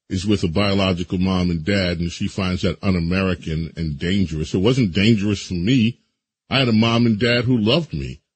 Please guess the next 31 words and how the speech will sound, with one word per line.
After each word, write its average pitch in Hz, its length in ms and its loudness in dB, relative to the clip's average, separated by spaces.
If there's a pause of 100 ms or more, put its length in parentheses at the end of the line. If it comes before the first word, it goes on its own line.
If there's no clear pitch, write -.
(300)
And 101 100 0
I 131 60 2
remember 120 380 2
being 117 340 4
in 107 100 2
trouble 117 360 0
when 113 120 4
I 127 140 2
was 104 280 2
early, 104 380 0
trouble 127 380 0
caused 120 480 0
by 123 240 2
myself. 120 580 2
And 85 160 2
what 110 140 4
did 110 160 2
they 113 180 4
do? 101 360 0 (460)
Sometimes 147 560 2
they 120 120 2
lift 117 240 0
the 104 80 0
boulders 110 560 0
off 117 260 0
of 117 80 2
you 113 160 2
by 110 240 2
being 117 680 4 (760)
very, 107 480 0
very 214 460 0